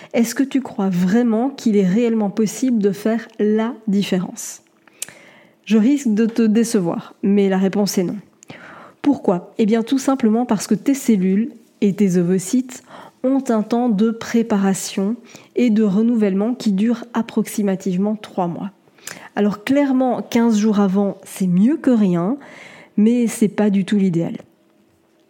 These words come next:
Imagine que tu as un arbre fruitier dans ton jardin. Je vais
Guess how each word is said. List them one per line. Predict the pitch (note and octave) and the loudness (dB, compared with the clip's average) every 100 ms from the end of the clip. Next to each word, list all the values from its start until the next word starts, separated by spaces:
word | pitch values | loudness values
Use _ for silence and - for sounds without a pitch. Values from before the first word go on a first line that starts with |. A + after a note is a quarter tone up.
| _ - - | _ -16 -2
Imagine | A#3+ A#3+ A#3 C#4 D#4+ D#4 | 0 2 2 2 0 0
que | |
tu | A3 - A3+ | -2 0 0
as | G3+ | 2
un | G#3+ | 2
arbre | A#3+ F#3 G#3 | 2 2 2
fruitier | G#3+ - A#3 B3+ | 0 0 0 2
dans | A#3 | 0
ton | G3+ G3+ | 0 0
jardin. | F#3 B3+ A3 - - - - | -2 -4 -10 -18 -18 -18 -10
Je | - | 0
vais | G3 F#3+ | 2 2